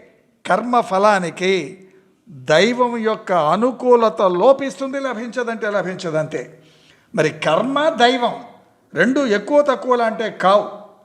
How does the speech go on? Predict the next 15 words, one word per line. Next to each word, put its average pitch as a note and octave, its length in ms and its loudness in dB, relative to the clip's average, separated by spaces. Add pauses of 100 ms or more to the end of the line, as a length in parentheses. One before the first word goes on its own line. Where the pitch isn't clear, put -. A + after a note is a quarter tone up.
(240)
రెండు F#3+ 260 6
సమమే. D#3 800 2 (460)
ఒక G3+ 200 -2
ప్రశ్న, G3 440 -2 (720)
మరి C#4+ 140 4
అలాంటప్పుడు A#3 840 2 (300)
ఇక A#3 120 0
దైవంతో B3 560 4
పని B3+ 240 -2
ఏంటండి? B3+ 560 -4 (1200)
కర్మయే A3+ 1200 4
దైవ G3 600 0
రూపం A#3+ 560 0
దాలుస్తుంది, G3+ 680 0
దైవమే G3 760 -2